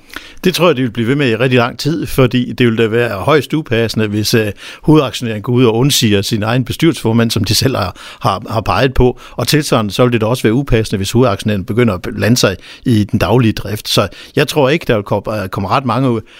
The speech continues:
signaler, øh, fra, øh, Robert Ugler og company, øh,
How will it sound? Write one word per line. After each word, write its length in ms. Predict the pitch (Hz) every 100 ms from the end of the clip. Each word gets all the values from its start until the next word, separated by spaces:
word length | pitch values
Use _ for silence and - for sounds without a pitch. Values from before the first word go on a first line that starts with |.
| -
signaler, 680 | - - 113 120 131 107 107
øh, 320 | 123 113 113
fra, 400 | - 95 82 110
øh, 140 | 113 110
Robert 180 | 113
Ugler 360 | 135 123 117 110
og 120 | 117
company, 480 | - 123 123 104 107 -
øh, 260 | 110 101